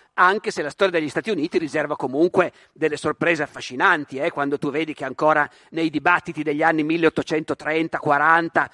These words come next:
sulla schiavitù, i grandi intellettuali del Sud come John Calhoun ti dicevano: "Noi non siamo una nazione.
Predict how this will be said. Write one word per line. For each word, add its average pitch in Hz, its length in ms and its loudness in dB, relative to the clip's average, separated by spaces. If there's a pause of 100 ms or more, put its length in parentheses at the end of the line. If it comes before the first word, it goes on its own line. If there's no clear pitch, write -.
(180)
sulla 160 280 4
schiavitù, 170 640 6 (220)
i 170 100 -8
grandi 160 340 2
intellettuali 156 580 0
del 143 140 -8
Sud 170 320 2
come 123 180 -10
John 156 260 -4
Calhoun 170 540 4 (280)
ti 175 100 -4
dicevano: 170 500 2
"Noi 208 140 6
non 226 140 0
siamo 190 260 0
una 170 140 0
nazione. - 540 -14